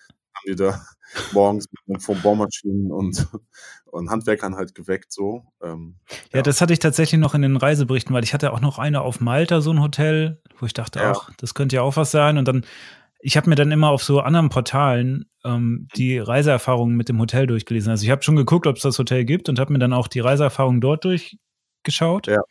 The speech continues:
Speaker 2: Und auf Malta war's tatsächlich so, dass die Leute sagten, „Cooles Hotel“, weil die Bilder sahen echt geil aus. Das war so, ähm, komplett modern eingerichtet und auch günstig. Und dann kam aber raus, ja, nebenan ist Baustelle.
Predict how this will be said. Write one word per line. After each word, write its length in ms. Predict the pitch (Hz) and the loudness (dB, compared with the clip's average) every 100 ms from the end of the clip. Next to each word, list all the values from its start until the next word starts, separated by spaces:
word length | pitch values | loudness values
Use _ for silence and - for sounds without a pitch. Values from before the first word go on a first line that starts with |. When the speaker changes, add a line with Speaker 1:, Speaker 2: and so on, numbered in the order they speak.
| - - - - - _ _ | -10 -18 -18 -18 -20 _ _
Speaker 2:
Und 160 | 151 139 | 0 2
auf 140 | 143 | 4
Malta 280 | 147 170 165 | 4 4 4
war's 140 | 147 | 2
tatsächlich 380 | 143 139 151 151 | 2 2 2 2
so, 120 | 151 | 2
dass 140 | 139 123 | 0 0
die 80 | 131 | 0
Leute 220 | 135 135 | 0 0
sagten, 280 | 135 127 139 | -2 0 0
„Cooles 280 | - 175 147 | 2 2 2
Hotel“, 340 | 135 139 165 | 0 0 2
weil 120 | 143 | 2
die 80 | 113 | 0
Bilder 240 | 98 139 117 | 2 2 2
sahen 180 | 110 | 0
echt 200 | 107 123 | 0 -2
geil 260 | - 127 135 | -2 0 0
aus. 220 | 113 120 | -2 -4
Das 140 | 127 110 | -6 -4
war 100 | 113 | -2
so, 280 | 117 117 117 | 0 0 0
ähm, 280 | 110 107 - _ _ _ _ | -2 -2 -4 _ _ _ _
komplett 340 | - 123 135 135 | -4 -2 0 2
modern 320 | 131 127 123 | 2 4 2
eingerichtet 600 | 117 139 143 135 131 127 | 2 2 2 0 0 -2
und 120 | 113 | -2
auch 140 | 98 - | -4 0
günstig. 520 | 135 160 - 170 143 | 2 2 0 -2 0
Und 80 | 131 | -2
dann 180 | 127 123 | -2 -2
kam 200 | 139 147 | -2 -2
aber 220 | 135 120 | 0 0
raus, 320 | 120 135 135 | 0 0 0
ja, 80 | 123 | -2
nebenan 580 | 127 135 143 - 120 147 | 0 0 -2 -4 -6 -6
ist 280 | 123 - - - | -6 -12 -14 -12
Baustelle. 720 | 101 104 - 113 104 104 113 | -6 -6 -6 -8 -8 -8 -12